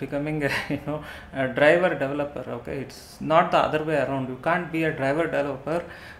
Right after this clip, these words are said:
without knowing what the kernel is and how to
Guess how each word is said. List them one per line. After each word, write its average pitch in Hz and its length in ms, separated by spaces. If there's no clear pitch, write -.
without 180 400
knowing 156 340
what 147 320
the 156 60
kernel 139 400
is 135 220
and 135 180
how 160 220
to - 20